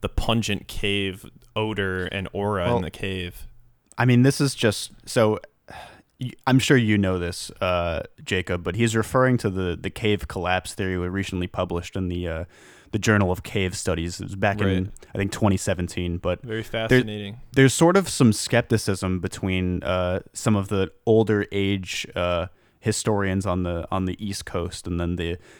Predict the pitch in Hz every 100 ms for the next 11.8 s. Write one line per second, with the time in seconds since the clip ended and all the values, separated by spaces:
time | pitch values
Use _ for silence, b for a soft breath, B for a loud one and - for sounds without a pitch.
0 | B 104 101 98 98 98 95 92 92 -
1 | 107 87 - B B - 117 113 110 107
2 | 104 104 98 90 90 90 - 87 - -
3 | 87 87 85 87 - - - - - B
4 | B B B - 107 101 104 120 131 -
5 | 127 110 101 120 - 113 101 110 107 95
6 | - 98 - 101 104 107 87 90 90 -
7 | 98 95 92 95 101 92 - 85 - -
8 | b b b b - 113 - 127 120 -
9 | 104 104 - - 107 - - - _ b
10 | b b 107 98 104 117 - 110 107 -
11 | 113 104 98 95 101 - 95